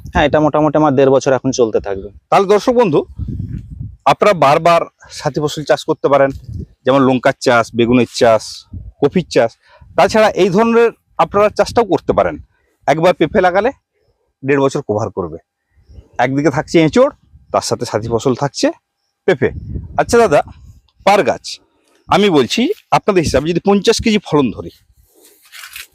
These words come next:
Speaker 2: যদি পঞ্চাশ কেজি ফলন ধরি,
Speaker 1: হুম।
Speaker 2: কুড়ি টাকা করে যদি মার্কেট মূল্য পাই, তাহলে তো পার গাছ হাজার টাকা হয়
Speaker 1: হ্যাঁ।
Speaker 2: পেঁপেতে।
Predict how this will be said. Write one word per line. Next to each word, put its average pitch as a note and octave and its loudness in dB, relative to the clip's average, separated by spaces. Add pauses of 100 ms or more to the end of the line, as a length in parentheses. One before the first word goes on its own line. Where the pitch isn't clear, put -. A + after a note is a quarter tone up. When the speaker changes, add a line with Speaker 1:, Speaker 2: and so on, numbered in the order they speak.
Speaker 2:
যদি D#3+ 2
পঞ্চাশ F#3+ 2
কেজি G#3+ 2
ফলন D3+ 0
ধরি, A2+ -6
Speaker 1:
হুম। A#2+ -4 (520)
Speaker 2:
কুড়ি A#3 4
টাকা G#3 4
করে D#3+ 0
যদি A#2+ -2
মার্কেট A2 0
মূল্য G2 -2
পাই, G3 0 (100)
তাহলে F#3+ 4
তো G#3+ -4
পার E3 2
গাছ D#3 0
হাজার G#2 -4 (100)
টাকা - -12
হয় - -20 (600)
Speaker 1:
হ্যাঁ। C#3 2
Speaker 2:
পেঁপেতে। D3+ 0